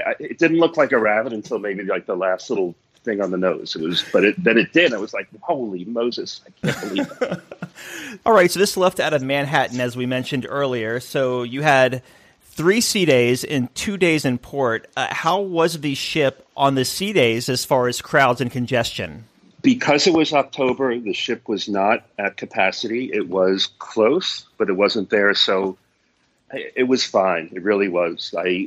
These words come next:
Speaker 1: we never, aside from a, a couple of log jams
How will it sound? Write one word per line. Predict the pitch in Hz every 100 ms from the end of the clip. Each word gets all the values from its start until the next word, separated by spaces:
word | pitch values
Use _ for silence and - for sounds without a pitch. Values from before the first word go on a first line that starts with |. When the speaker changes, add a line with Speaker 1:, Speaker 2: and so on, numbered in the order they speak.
| -
Speaker 1:
we | 101 104
never, | 104 107 110 101 - -
aside | 123 - 135 139
from | - 127
a, | 113
a | - _ 87 73 - - -
couple | 151 135 135
of | 117 107
log | 98 104 -
jams | 117 107 107 110 - -